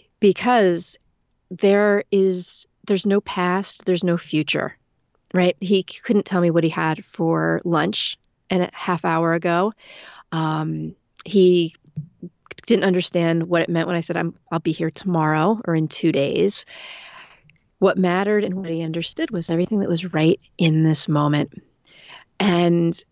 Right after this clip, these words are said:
when I started to see this and understand that, like, he just wants me to rub his back right now, or we're just gonna sit here outside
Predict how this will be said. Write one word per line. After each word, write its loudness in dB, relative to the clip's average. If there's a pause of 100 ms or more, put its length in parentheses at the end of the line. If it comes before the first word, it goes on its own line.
when 0
I 4
started 0
to -4
see 0
this -2
and 2
understand 0
that, -4
like, -4
he -2
just -2
wants 0
me 2
to 0
rub 0
his -2
back -4
right 0
now, -4
or 2
we're 2
just -4
gonna -2
sit -2
here -2
outside -2